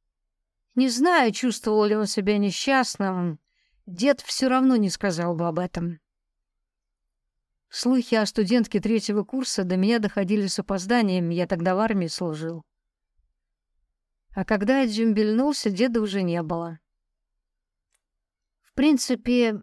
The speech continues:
баба Аня сильно его любила. И стервой не была, берегла его тайну. Тайну? Дед часто уезжал на раскопки.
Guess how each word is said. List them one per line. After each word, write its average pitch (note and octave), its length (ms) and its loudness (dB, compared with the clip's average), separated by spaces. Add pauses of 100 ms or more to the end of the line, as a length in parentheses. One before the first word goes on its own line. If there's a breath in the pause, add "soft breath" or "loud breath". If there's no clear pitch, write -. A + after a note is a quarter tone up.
(100)
баба G#3 420 0
Аня A3 260 2
сильно G3+ 400 0
его E3+ 140 -2
любила. E3 580 -4 (1080)
И G3+ 80 0
стервой C#4+ 520 2
не B3 140 4
была, G#3+ 640 2 (680)
берегла F#3+ 500 0
его E3+ 220 -2
тайну. G#3+ 720 0 (1600)
Тайну? F#3+ 500 0 (1800)
Дед G3 400 0
часто A3 520 0
уезжал F#3+ 440 0
на F#3+ 140 0
раскопки. F#3 720 -6